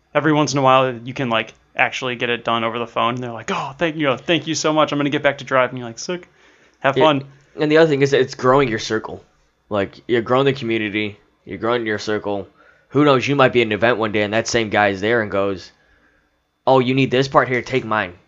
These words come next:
Speaker 2: Go finish your run," and, you know, whatever. You,
Speaker 1: Yeah.
Speaker 2: you might have that camaraderie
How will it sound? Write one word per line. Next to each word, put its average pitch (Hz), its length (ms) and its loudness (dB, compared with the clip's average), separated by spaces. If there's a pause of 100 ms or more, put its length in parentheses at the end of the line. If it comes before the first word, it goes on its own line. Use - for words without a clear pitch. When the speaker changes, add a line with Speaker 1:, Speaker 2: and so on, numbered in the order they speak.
Speaker 2:
Go 120 140 2
finish 113 260 -2
your 104 100 -2
run," 107 160 -2
and, 90 280 -12
you 107 100 -10
know, 87 160 -4
whatever. 104 380 0
You, 107 200 -4
Speaker 1:
Yeah. 147 180 0
Speaker 2:
you 131 100 -2
might 127 160 2
have 107 280 0
that 104 220 -4 (720)
camaraderie 120 720 2